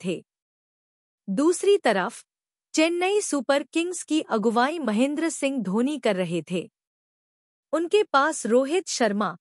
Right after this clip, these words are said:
सूर्य कुमार यादव, अंबाती रायुडू और ऋतुराज गायकवाड़ जैसे शानदार बल्लेबाज मौजूद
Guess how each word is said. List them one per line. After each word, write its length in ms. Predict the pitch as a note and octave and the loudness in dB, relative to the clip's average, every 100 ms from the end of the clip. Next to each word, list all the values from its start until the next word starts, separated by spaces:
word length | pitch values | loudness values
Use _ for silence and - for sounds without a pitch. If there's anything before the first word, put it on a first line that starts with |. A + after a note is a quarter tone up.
| _ _ _ - | _ _ _ -2
सूर्य 380 | E4 F4+ F#4+ | 2 2 2
कुमार 420 | - D4+ C#4+ D4+ B3 | 0 0 0 0 0
यादव, 500 | G3 F#3+ G3 E3+ D#3 _ _ _ | 0 0 0 -4 -6 _ _ _
अंबाती 540 | C4 B3+ C4+ D#4 F#4 F4+ | 0 4 4 4 2 2
रायुडू 540 | A3 G#3+ B3 C#4 D#4+ | 2 2 0 0 -2
और 240 | - B3+ G#3 | 0 0 0
ऋतुराज 540 | G#3+ C4+ C4 C4+ A3+ | 0 0 0 0 -2
गायकवाड़ 680 | F#3+ G#3 C4 - B3+ C#4 C4+ | -2 0 0 -2 0 0 0
जैसे 460 | A3 A#3 C#4 C#4+ | 0 0 -2 -4
शानदार 600 | - B3 A3+ B3+ C#4 E4 | -2 -2 0 2 0 0
बल्लेबाज 680 | A3 G#3+ G#3+ A3+ A#3+ C#4 G#3 | 0 0 2 2 2 0 -2
मौजूद 440 | G3 G3 F#3+ G3+ | -2 -2 -2 -4